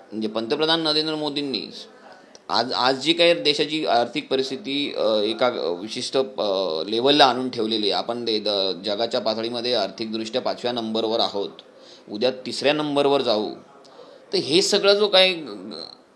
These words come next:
एक विशिष्ट देशाची प्रगती आपली जी होते आहे आणि ती प्रगती एका विशिष्ट पातळीवर आणून ठेवलेली आहे, तो जो काही, अ, ग-, गाडा आहे देश सांभाळायचा, हे दे-, ज-, राजकीय पटलावर आम्हाला कोणीही एक व्यक्ती दिसत नाही.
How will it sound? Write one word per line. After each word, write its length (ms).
एक 220
विशिष्ट 440
देशाची 400
प्रगती 500
आपली 220
जी 80
होते 380
आहे 100
आणि 180
ती 40
प्रगती 480
एका 200
विशिष्ट 400
पातळीवर 560
आणून 260
ठेवलेली 360
आहे, 260
तो 140
जो 180
काही, 280
अ, 60
ग-, 420
गाडा 260
आहे 320
देश 300
सांभाळायचा, 800
हे 140
दे-, 800
ज-, 420
राजकीय 340
पटलावर 480
आम्हाला 300
कोणीही 440
एक 120
व्यक्ती 280
दिसत 340
नाही. 140